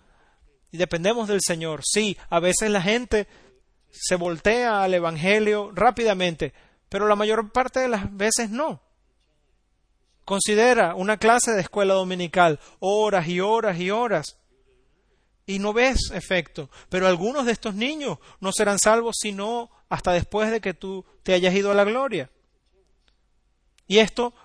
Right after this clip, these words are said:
nos mantendrá humildes. Esto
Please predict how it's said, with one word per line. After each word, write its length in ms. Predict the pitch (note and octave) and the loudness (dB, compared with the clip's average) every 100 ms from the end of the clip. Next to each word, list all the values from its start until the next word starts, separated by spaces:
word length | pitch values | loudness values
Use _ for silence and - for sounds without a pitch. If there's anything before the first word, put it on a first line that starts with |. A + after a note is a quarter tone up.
| _ - | _ -8
nos 140 | G3 | -2
mantendrá 420 | G#3+ A3 A3+ G#3+ A3 | 0 2 2 2 0
humildes. 840 | A3 C#4 D#4 B3+ F3 C#3 - - _ _ _ _ _ _ _ _ _ _ - | 0 -2 -2 0 -2 -4 -8 -14 _ _ _ _ _ _ _ _ _ _ 0
Esto 640 | F#3+ F#3+ - G3+ A3 | 2 2 0 -6 -6